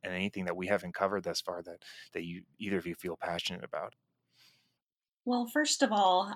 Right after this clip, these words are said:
Speaker 2: I really appreciate the fact that you guys really became trailblazers in your own way,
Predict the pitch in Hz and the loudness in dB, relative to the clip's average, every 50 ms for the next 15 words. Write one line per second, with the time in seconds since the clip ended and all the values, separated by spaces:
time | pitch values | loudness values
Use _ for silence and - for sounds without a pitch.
0 | - - 208 214 214 202 226 254 269 269 294 294 285 277 269 - - 214 - - | -4 -2 0 0 2 6 6 6 8 8 8 8 8 8 6 4 0 -6 -8 -2
1 | - 240 233 226 - - 226 214 214 208 - - 190 185 190 - - - - 190 | 2 4 4 4 4 4 2 0 -2 -4 -6 -4 -4 -4 -4 -4 -6 -4 -4 -4
2 | 196 196 208 202 202 202 202 - - - 196 202 196 196 196 196 190 190 185 180 | -4 0 0 2 2 2 0 -2 -2 -2 -4 -4 -4 -4 -6 -8 -6 -6 -6 -8
3 | - - - _ _ _ _ - - 233 254 254 233 226 - - 247 247 254 233 | -8 -10 -14 _ _ _ _ 2 4 6 8 8 8 6 6 4 4 4 4 4
4 | 233 214 226 226 226 220 233 226 233 226 - - - - _ _ _ _ _ - | 4 2 2 2 2 2 4 4 2 2 0 -2 -6 -8 _ _ _ _ _ 4
5 | - 233 233 226 214 214 214 208 202 202 196 196 190 185 180 185 208 208 - _ | 8 10 10 10 10 8 6 6 4 4 2 0 -2 -4 -4 -6 -6 -8 -12 _
6 | _ _ _ - 233 214 226 233 247 254 254 208 170 151 165 - 226 | _ _ _ -10 -8 -4 -2 2 2 4 4 2 2 0 -2 -4 -6